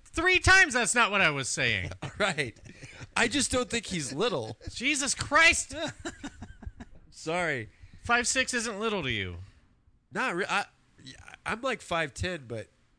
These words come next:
Speaker 2: five six isn't that little.
Speaker 1: For a
Speaker 2: Like,
Speaker 1: man?
Speaker 2: five four is little. Five three.
Speaker 1: All right, so those two inches really
Speaker 2: Yeah, they kinda make or break you.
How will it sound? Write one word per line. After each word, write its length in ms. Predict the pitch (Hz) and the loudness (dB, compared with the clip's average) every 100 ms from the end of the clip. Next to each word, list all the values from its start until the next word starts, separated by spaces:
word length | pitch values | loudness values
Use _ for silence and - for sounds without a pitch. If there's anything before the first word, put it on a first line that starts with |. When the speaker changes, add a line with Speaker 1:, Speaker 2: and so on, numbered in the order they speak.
| _ _ | _ _
Speaker 2:
five 260 | 170 220 | -6 -6
six 300 | - 208 - | -8 -10 -12
isn't 240 | 147 127 98 | -14 -14 -8
that 260 | 120 147 | -8 -6
little. 240 | 113 107 110 | -8 -10 -8
Speaker 1:
For 100 | 175 | -4
a 60 | - | -4
Speaker 2:
Like, 60 | |
Speaker 1:
man? 360 | 170 175 208 247 | -2 0 0 2
Speaker 2:
five 260 | 302 349 | 2 0
four 380 | - - 185 190 | -2 -2 0 0
is 160 | 139 110 | -2 -4
little. 360 | 113 95 85 - _ - - _ - | -6 -4 -4 -8 _ -20 -20 _ -8
Five 260 | 202 208 | -4 -4
three. 280 | - 120 131 | -8 -10 -4
Speaker 1:
All 40 | |
right, 180 | 123 104 | -2 -2
so 140 | - 139 | -4 -6
those 220 | 151 147 | -6 -6
two 220 | - 175 | -6 -4
inches 500 | 156 131 147 117 101 | -4 -4 -6 -6 -6
really 360 | 127 123 120 101 101 - - - - - | -6 -6 -6 -8 -14 -20 -20 -14 -14 -14
Speaker 2:
Yeah, 240 | - 180 208 | -4 0 0
they 140 | 202 | -2
kinda 260 | - 226 208 | -2 -4 -4
make 280 | 170 185 180 | -2 -4 -4
or 80 | 143 | -4
break 340 | 143 160 - | -4 -6 -6
you. 160 | 95 | -10